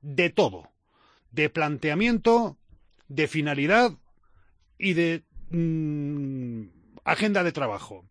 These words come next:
Agenda de trabajo porque el equipo la semana pasada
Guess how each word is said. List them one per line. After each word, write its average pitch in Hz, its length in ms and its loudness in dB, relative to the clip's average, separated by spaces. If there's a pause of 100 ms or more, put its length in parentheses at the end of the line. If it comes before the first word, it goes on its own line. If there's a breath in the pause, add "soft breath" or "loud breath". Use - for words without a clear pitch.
(440)
Agenda 214 320 -2
de 196 100 0
trabajo 202 400 0
porque 170 380 -2
el 147 100 -4
equipo 151 460 -2 (1200 soft breath)
la 160 100 -2
semana 214 340 2
pasada 120 520 -2